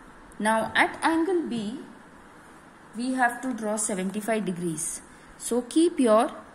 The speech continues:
protractor at the point B. Measure seventy-five degrees. See, from zero,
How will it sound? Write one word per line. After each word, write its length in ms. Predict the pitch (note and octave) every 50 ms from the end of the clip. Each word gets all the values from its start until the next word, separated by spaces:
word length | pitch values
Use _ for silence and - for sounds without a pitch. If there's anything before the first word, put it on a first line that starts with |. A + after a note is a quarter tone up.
| - - - - - - -
protractor 680 | G3 F#3+ - G#3+ A3+ A3 A#3 A#3 - - - D#4+ F#4 G#4+ - - - - - - - - - - - - - -
at 200 | - G3 G3+ G3+
the 80 | C4+ C4+
point 580 | - - A#3+ A#3 A#3 A#3 B3 C#4 C4+ - - - - - - E3+ E3
B. 160 | F#3+ F#3+ E3 - - - - - - - - - - - - - - - - - - - - - - - - - - - - - - - - - - - - - - - - - - - - - - - - - - - - - - - - - - -
Measure 340 | G#3 A3+ A#3+ A3+ C4+ D#4 F4
seventy-five 580 | - D4+ B3 A3 A3 G#3+ A3+ G#3+ A#3 A3+ A3
degrees. 360 | F#3+ G#3+ E3+ E3+ F3+ E3+ E3
See, 180 | - - C4 C4+
from 320 | C4 - - B3 C4 C#4+
zero, 460 | C#4 A#3 A3+ B3 B3+ B3 B3+ D4+ F#4+